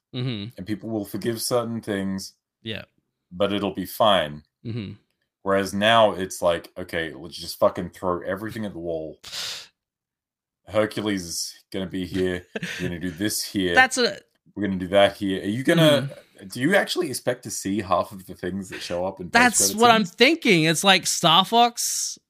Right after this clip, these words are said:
Speaker 1: like
Speaker 2: Yeah, is Star Fox gonna come back in any relevant capacity?
Speaker 1: Like,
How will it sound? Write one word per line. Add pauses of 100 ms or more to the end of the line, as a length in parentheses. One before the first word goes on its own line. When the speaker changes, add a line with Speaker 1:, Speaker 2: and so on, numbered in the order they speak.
Speaker 1:
like (220)
Speaker 2:
Yeah,
is
Star
Fox
gonna
come
back
in
any
relevant
capacity?
Speaker 1:
Like,